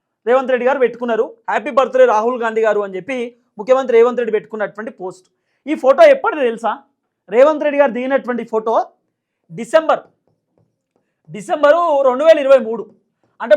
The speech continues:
ముఖ్యమంత్రి రేవంత్ రెడ్డి అధికారంలోకి వచ్చిన తర్వాత దిగినటువంటి ఫోటో, ఆయన ముఖ్యమంత్రి అయిన తర్వాత దిగినటువంటి ఫోటో. కానీ ఇప్పుడు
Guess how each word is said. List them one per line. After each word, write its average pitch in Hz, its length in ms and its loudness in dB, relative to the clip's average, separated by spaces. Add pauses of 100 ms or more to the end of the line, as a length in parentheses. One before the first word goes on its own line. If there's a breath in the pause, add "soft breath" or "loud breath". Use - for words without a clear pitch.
ముఖ్యమంత్రి 302 420 -2
రేవంత్ 285 280 4
రెడ్డి 294 120 -6 (140)
అధికారంలోకి 311 640 2
వచ్చిన 277 180 -6 (100)
తర్వాత 262 260 2 (100)
దిగినటువంటి 240 520 -10
ఫోటో, 190 180 -16 (580)
ఆయన 233 200 -6
ముఖ్యమంత్రి 294 460 0
అయిన 269 140 0 (100)
తర్వాత 277 240 2 (100)
దిగినటువంటి 240 520 -8
ఫోటో. 151 180 -14 (880)
కానీ 294 200 -4
ఇప్పుడు 349 200 -6